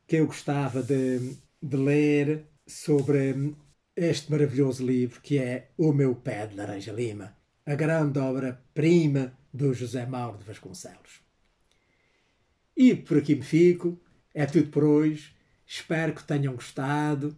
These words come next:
de mais esta conversa sobre um grande autor da literatura mundial,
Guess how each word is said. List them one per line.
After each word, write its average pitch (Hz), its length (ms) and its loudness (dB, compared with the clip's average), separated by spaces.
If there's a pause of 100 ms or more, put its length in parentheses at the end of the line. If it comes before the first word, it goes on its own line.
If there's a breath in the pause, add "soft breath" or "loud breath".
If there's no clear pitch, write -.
(240)
de 135 140 -6
mais 147 920 0 (140)
esta 151 500 -2
conversa 123 680 -8
sobre 131 360 -8
um 131 180 -4
grande 143 560 0
autor 127 440 -6
da 127 120 -6
literatura 127 500 -4
mundial, 117 680 -10